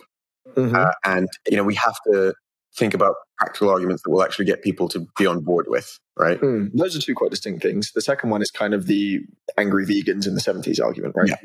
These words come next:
Speaker 2: Which, for those who don't know, there's just a great outtake from, um, Cowspiracy,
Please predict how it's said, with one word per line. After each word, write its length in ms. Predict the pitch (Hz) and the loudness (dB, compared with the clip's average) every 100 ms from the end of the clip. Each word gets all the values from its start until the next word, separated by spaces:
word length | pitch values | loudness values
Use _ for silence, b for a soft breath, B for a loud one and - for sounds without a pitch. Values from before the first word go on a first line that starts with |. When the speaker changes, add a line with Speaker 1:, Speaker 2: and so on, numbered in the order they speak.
| - | -2
Speaker 2:
Which, 260 | 117 - - | 0 0 -2
for 80 | - | 2
those 160 | 120 113 | 2 2
who 40 | |
don't 160 | 113 101 | 0 2
know, 300 | 107 101 95 | 4 4 2
there's 200 | - 110 101 | 0 0 -2
just 140 | 113 | -4
a 40 | |
great 180 | 90 127 | 0 2
outtake 460 | - 113 - 107 - | 4 2 2 0 0
from, 380 | - 110 104 101 | 0 2 4 4
um, 680 | 98 98 98 95 92 95 95 _ _ _ | 4 4 4 2 -2 -4 -6 _ _ _
Cowspiracy, 720 | - 98 127 104 - - 98 | -2 2 2 2 0 -6 -8